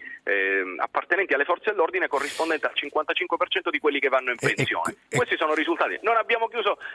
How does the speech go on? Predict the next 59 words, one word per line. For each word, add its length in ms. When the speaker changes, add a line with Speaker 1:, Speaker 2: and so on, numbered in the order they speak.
Speaker 1:
niente, 440
Speaker 2:
e 120
Speaker 1:
stiamo 260
facendo 440
tutto 280
quello 240
che 100
stiamo 180
facendo, 340
invece 540
la 80
cosa 40
Speaker 2:
Lamentano 500
che 80
Speaker 1:
importante 40
Speaker 2:
vogliate 380
chiudere 300
duecentocinquanta 640
uffici 240
di 40
polizia, 240
Speaker 1:
Sì, 100
ok, 120
Speaker 2:
però. 260
Speaker 1:
si 80
lamentano 440
a 40
futura 440
memoria, 520
ma 140
qui 280
il 140
punto 340
di 100
fondo 320
è 40
che 120
fin 220
qui 320
il 220
segno 260
è 60
stato 300
più, 220
siamo 240
col 180
segno 260
più 200
da 120
quando 240
sono 220
io 140
al 60
Viminale, 460
altro 400
che, 160
il 80
resto 220
sono 200